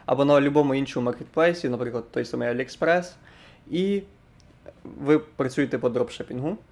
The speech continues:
тобто ви, е, берете товар в цього продавця, там підставляєте всі силочки, все підналаштовуєте, і коли інша людина замовляє це через сам TikTok, ви там вставите свою націнку,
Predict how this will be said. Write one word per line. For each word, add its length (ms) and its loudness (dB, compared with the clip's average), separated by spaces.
тобто 260 -2
ви, 440 2
е, 220 2
берете 420 4
товар 440 4
в 40 -20
цього 240 2
продавця, 640 0
там 160 -2
підставляєте 460 0
всі 180 -10
силочки, 520 -2
все 240 -2
підналаштовуєте, 1120 -2
і 100 4
коли 320 6
інша 220 2
людина 320 2
замовляє 420 4
це 140 0
через 360 0
сам 160 2
TikTok, 460 -2
ви 160 0
там 180 0
вставите 380 4
свою 260 -2
націнку, 540 -4